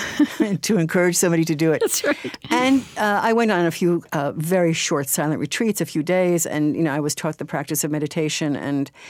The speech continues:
Speaker 1: and then I wasn't flippant about it. I really enjoyed it, and I really understood the value of being able to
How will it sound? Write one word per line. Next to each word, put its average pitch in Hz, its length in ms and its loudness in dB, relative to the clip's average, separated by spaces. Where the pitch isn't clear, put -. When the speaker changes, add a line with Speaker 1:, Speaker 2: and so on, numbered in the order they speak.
Speaker 1:
and 185 320 0
then 277 460 2
I 180 140 0
wasn't 185 360 2
flippant 233 480 0
about 143 300 -2
it. 139 160 -6
I 175 80 0
really 165 580 0
enjoyed 165 480 0
it, - 260 -10
and 160 120 -2
I 156 60 0
really 180 380 0
understood 156 600 -2
the 151 80 -4
value 151 680 -4
of 165 240 -4
being 165 240 2
able 156 340 -4
to 147 680 -4